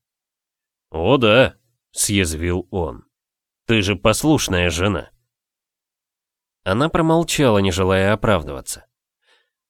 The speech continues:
«Попросила бы принести завтрак сюда. Тиона, ты знаешь, как пользоваться силой.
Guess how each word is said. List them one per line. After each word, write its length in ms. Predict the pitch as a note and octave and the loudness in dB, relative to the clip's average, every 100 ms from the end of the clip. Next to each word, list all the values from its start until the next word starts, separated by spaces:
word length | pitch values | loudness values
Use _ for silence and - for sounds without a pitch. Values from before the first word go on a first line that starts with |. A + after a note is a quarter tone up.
| _ | _
«Попросила 520 | F2 G2 G2+ C3+ C3 | -2 0 0 2 2
бы 120 | A#2 | 2
принести 500 | G#2+ A2 A2 - C#3 | 2 0 0 -2 -2
завтрак 420 | A#2+ A2+ G#2+ G#2+ - | 2 2 0 -2 -2
сюда. 440 | - G#2+ E2+ - _ _ _ | -4 -4 -6 -10 _ _ _
Тиона, 360 | - A#2+ A#2+ A2 | -2 2 2 2
ты 140 | A#2 | 0
знаешь, 380 | G2 D3 C3+ - | 2 2 2 2
как 200 | G#2+ - | -2 0
пользоваться 540 | A2 G#2+ G2+ G#2 - | 0 0 0 -2 -2
силой. 460 | G2 G#2 D#2 G#1 | -2 -2 -6 -12